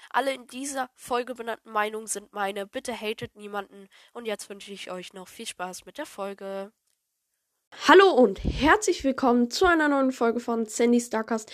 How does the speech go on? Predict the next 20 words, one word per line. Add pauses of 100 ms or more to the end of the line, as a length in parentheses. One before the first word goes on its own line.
(140)
Und
heute
mal
eine (100)
etwas
andere
Folge, (380)
denn (640)
es
gab
anscheinend
Streit
und
ich
möchte
euch
so
eine
kleine
Zusammenfassung